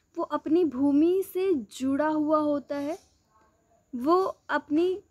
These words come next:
भूमि को, अपनी लैंड को अपने लेबर का एक बेस मानता है, अपने श्रम का एक आधार मानता है।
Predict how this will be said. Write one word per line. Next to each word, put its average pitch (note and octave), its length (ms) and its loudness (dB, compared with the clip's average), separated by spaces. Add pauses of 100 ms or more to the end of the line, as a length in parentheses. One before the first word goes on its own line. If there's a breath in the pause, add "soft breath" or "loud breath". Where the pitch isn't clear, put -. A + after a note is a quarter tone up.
भूमि C#4+ 560 2
को, C4+ 160 -4
अपनी D4 400 -2
लैंड C4+ 640 2
को C4+ 500 -6 (680)
अपने D#4 480 0
लेबर C4 480 2
का E4+ 160 -4
एक C#4 320 -6
बेस C4 560 -4
मानता G#3+ 420 -6
है, G#3 320 -10
अपने B3 300 -6
श्रम B3+ 340 -6
का C#4 100 -6
एक C#4+ 160 -4 (100)
आधार G#3+ 580 -4
मानता G3+ 380 -10
है। G3 100 -12